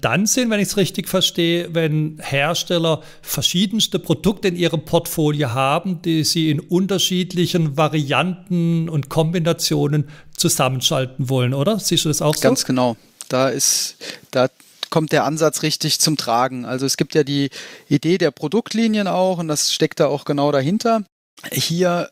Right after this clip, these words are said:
Speaker 2: kann man sozusagen eine Produktlinie in seinem Safety Engineering Ansatz haben und das bedingt einfach einer bestimmten, äh, Modellierung und Modelle. Und wenn man dann mit viel mit Word und Excel oder anderen Sachen arbeitet, ist halt deutlich schwieriger, vor allem, weil diese Modelle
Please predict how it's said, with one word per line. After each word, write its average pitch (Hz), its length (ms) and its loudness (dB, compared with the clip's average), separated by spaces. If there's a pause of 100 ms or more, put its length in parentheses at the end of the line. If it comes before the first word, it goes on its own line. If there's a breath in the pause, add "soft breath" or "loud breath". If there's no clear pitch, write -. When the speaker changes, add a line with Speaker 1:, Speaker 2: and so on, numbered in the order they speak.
(100)
Speaker 2:
kann 165 160 0
man 156 180 0
sozusagen 147 560 0
eine 147 120 0
Produktlinie 156 680 0
in 147 80 -2
seinem 139 200 2
Safety 156 360 0
Engineering 123 580 0 (800 loud breath)
Ansatz 131 600 0
haben 123 320 0
und 127 140 -2
das - 260 0 (420)
bedingt 170 380 2
einfach 151 360 0
einer 151 120 2
bestimmten, 156 1000 0
äh, 139 380 0 (680)
Modellierung 160 640 0
und 147 120 -6
Modelle. 160 520 0 (360 loud breath)
Und 156 60 -4
wenn 147 100 2
man 151 140 0
dann 147 220 0
mit 143 100 -6
viel 175 140 2
mit 156 180 0
Word 180 300 0
und 160 100 -8
Excel 185 500 0
oder 156 220 0
anderen 175 280 0
Sachen 165 280 0
arbeitet, 160 540 0
ist - 160 -2
halt 147 180 2
deutlich 143 340 2
schwieriger, 202 540 0
vor - 220 -6
allem, 190 260 2
weil 143 140 0
diese 208 240 2
Modelle 156 480 2